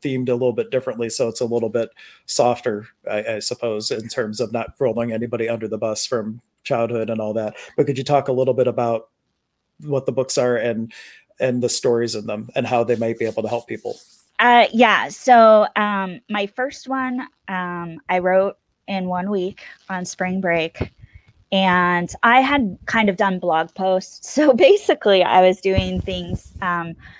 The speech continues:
Speaker 2: I was trying to force myself to step outside of my comfort zone because I knew that would be the start of breaking my people-pleasing habit if I had more confidence in myself.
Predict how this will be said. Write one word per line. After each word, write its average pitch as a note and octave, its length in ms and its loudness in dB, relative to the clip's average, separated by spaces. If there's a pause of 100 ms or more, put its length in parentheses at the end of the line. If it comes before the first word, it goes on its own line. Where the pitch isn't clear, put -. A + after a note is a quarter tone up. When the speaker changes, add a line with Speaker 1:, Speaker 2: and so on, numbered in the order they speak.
(280)
Speaker 2:
I G#3+ 100 4
was A3 160 0
trying C4+ 220 0
to D4 60 0
force A3+ 280 0
myself F#3 500 2 (360)
to G3 120 2
step F#3+ 300 0
outside F#3 320 2
of F3+ 80 0
my E3 140 0
comfort E3 420 -6
zone D#3+ 220 -2
because E3+ 340 -8
I D#3+ 80 -4
knew E3+ 280 -4
that E3 200 0
would E3+ 140 0
be F3 160 -2
the D#3 140 -2
start D#3+ 440 -2
of D3+ 140 -4
breaking E3 340 0
my D3 140 0
people-pleasing D#3+ 800 -6
habit D#3+ 560 2
if D#3+ 200 -4
I G3+ 160 0
had G3 200 0
more E3 180 -2
confidence D#3+ 580 -6
in D#3+ 140 -8
myself. - 600 -10